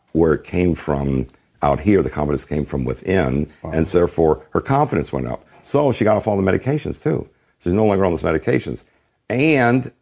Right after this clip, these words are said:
Speaker 1: uh, better story, the, the one of, I think the last part of the eight is terms of relationships.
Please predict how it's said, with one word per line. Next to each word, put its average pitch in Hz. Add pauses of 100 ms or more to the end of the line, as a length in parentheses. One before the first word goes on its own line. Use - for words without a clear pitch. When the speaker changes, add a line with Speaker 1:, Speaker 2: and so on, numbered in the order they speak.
Speaker 1:
uh, 92 (100)
better 117
story, 80
the, 78
the 76
one 85
of, 80
I 76
think 80
the 73
last 90
part 104
of 78
the -
eight 73 (220)
is 85
terms 95
of 78
relationships. 80